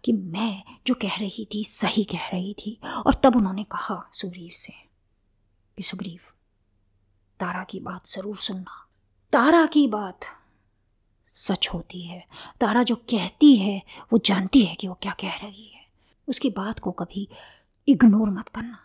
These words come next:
ये बात बाली ने कह दी। And I am grateful। बाली ने मेरे साथ जो भी किया हो,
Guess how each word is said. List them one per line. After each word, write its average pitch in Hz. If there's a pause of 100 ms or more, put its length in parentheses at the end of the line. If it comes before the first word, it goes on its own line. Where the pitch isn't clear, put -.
(520)
ये 262
बात - (720)
बाली 190
ने 190
कह -
दी। - (640)
And 196
I 214
am 254
grateful। 277 (680)
बाली 262
ने 320
मेरे 302
साथ 320
जो 254
भी 196
किया 202
हो, -